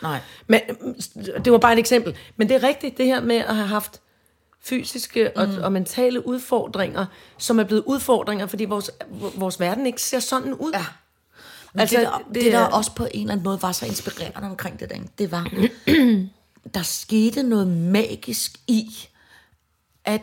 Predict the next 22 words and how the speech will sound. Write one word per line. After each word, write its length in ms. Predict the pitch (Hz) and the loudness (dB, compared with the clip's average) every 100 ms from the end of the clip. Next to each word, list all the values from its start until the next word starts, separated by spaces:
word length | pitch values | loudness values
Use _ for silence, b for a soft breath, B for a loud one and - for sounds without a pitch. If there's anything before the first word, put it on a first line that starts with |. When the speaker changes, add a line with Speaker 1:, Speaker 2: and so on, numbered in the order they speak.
| 214 | -4
Speaker 1:
ligesom 420 | 196 - 196 160 | -4 -4 -6 0
være 240 | 180 190 | 2 2
så 200 | 208 - | 0 0
mange 320 | 220 170 180 196 | 2 2 0 2
mennesker, 480 | 170 165 - 220 214 - B B B - - | 2 2 -2 -6 -12 -16 B B B -6 0
der 360 | 175 151 - - - _ _ - - | 0 0 -6 -14 -20 _ _ -8 -6
havde 400 | - 170 185 220 | 0 4 4 4
så 140 | 220 | 2
meget 220 | 165 165 | 0 0
lort. 360 | 160 - - - | 0 -2 -8 -6
Ikke? 120 | 214 | 0
Speaker 2:
Ja. 60 | 277 294 B B B B | 0 -2 B B B B
Speaker 1:
Hvor 220 | 185 196 | -2 0
jeg 120 | 202 - | 0 0
bare 180 | 185 | -2
kom 180 | 185 214 | -2 -4
til 120 | 196 | -4
at 80 | 208 | -6
tænke 260 | - 185 - | -6 -8 -6
på, 180 | 196 - B B B B _ - | -10 -10 B B B B _ 0
øh, 640 | 196 185 170 160 151 139 127 117 - - - _ _ _ _ _ _ - - _ _ - | 4 6 6 4 0 -2 -6 -8 -10 -16 -20 _ _ _ _ _ _ -20 -20 _ _ -6
ligesom 400 | 180 220 220 | 0 2 0